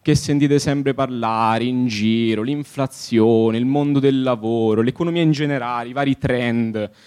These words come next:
E quando vi parlano delle materie che capisco possano preoccupare, come per esempio matematica finanziaria, vi posso dire che dopo matematica finanziaria, per l'appunto, ho capito come funzionasse un bond a ventidue anni. Quindi, per dirvi che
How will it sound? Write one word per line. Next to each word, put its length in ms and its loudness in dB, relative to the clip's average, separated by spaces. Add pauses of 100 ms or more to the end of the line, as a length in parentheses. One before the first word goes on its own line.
(140)
E 160 -6
quando 500 2
vi 140 0
parlano 340 -2
delle 180 2
materie 500 2
che 320 -2 (100)
capisco 420 -4
possano 320 0
preoccupare, 520 0
come 240 -8
per 100 0
esempio 260 2
matematica 480 0
finanziaria, 800 0 (420)
vi 120 -2
posso 280 -2
dire 300 0
che 260 -4 (240)
dopo 380 0
matematica 560 -4
finanziaria, 480 -6
per 140 -6
l'appunto, 380 -6
ho 40 -6
capito 400 -6
come 240 -8
funzionasse 540 -8
un 80 2
bond 320 2 (800)
a 40 0
ventidue 360 -4
anni. 400 -8
Quindi, 500 4 (160)
per 180 -6
dirvi 360 -4
che 480 -2